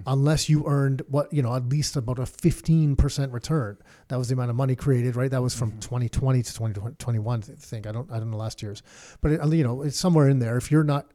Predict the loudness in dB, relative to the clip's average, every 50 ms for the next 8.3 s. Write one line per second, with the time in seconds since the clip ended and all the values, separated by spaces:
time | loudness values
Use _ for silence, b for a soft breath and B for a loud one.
0 | _ _ 2 2 2 2 2 0 0 0 2 2 2 0 0 2 2 2 2 0
1 | -4 -4 0 0 2 2 0 -2 -4 -2 0 0 0 0 -2 -2 -4 -8 -12 -18
2 | _ b b b b b b b b b b b b -2 -2 -2 -2 -2 0 2
3 | 4 4 4 4 2 2 2 2 2 0 -2 -2 -2 -2 -2 -2 -4 -6 -6 -6
4 | -4 -4 -4 -6 -6 -8 -8 -10 -10 -12 -12 -8 -4 -2 0 0 2 0 0 0
5 | 0 0 0 2 2 0 0 -2 -2 -2 -2 -4 -4 -4 -6 -6 -4 -4 -4 -4
6 | -4 -6 -8 -8 -8 -6 -6 -6 -6 -6 -6 -8 -8 -8 -8 -8 -10 -10 -10 -6
7 | -2 0 0 2 2 2 2 2 0 0 0 -2 -4 -4 -4 -4 -4 -4 -4 -6
8 | -4 -4 -6 -6 -6 -8